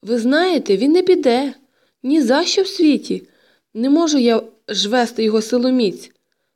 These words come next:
Як ви гадаєте?" "Я думала, ви до нас додому? Ми тут недалечко живемо, на сто другому автобусі".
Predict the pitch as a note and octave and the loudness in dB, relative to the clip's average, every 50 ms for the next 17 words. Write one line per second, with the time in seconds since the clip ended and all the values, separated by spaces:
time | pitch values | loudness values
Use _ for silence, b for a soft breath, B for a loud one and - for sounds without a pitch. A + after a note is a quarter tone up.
0 | _ _ _ - E4 E4 E4 A3+ G3 F#3 F#3 F#3+ F3+ F3 F3+ F3 F3 F3+ F3 F3 | _ _ _ -8 -8 -8 -6 -6 -6 -4 -4 -4 -4 -4 -4 -4 -4 -8 -10 -12
1 | - - - _ _ _ _ _ _ _ _ _ _ _ _ _ _ - F3+ G3 | -18 -20 -20 _ _ _ _ _ _ _ _ _ _ _ _ _ _ -14 -6 -4
2 | A3+ A3+ G#3 G#3+ C4 C4+ C4 C4 C4 B3 B3 B3 B B B B B B B B | -2 -2 -2 -2 0 0 0 2 0 0 -2 -4 B B B B B B B B
3 | - - G#3 G3+ A#3+ B3+ G#3 C4 B3+ C4 C4 C4 A#3 A3 A#3 B3+ G#3 A#3+ C4+ D#4 | -10 -8 -4 -2 -2 0 2 2 2 2 2 2 2 2 2 2 2 2 2 2
4 | F4 F4 D4+ C#4 C#4 - b b b b b b b b b - C#4 D#4+ D#4 F4 | 2 0 0 -2 -4 -8 b b b b b b b b b -10 -8 -4 -2 -2
5 | F4 F4 E4+ E4 E4+ E4+ D#4+ E4 D#4 B3+ - - - - G3+ - G3 F#3+ F#3+ F#3 | 0 0 0 2 2 2 4 4 2 2 0 -2 -6 -4 -4 -2 -2 -2 -2 -2
6 | F#3 F3+ - - - _ _ _ - - A3+ A3+ - - D#4+ C4 B3 C#4 D#4+ D4 | -2 -4 -6 -10 -12 _ _ _ -16 -14 -12 -10 -6 -6 -4 -2 0 0 0 2
7 | C#4+ D4+ C#4 C#4 C4+ C4 B3+ - - A#3+ G3+ F#3 E3+ F#3 F3+ - - E3+ F3+ | 2 2 2 2 2 0 -2 -2 0 0 0 0 -2 -4 -8 -8 -14 -14 -14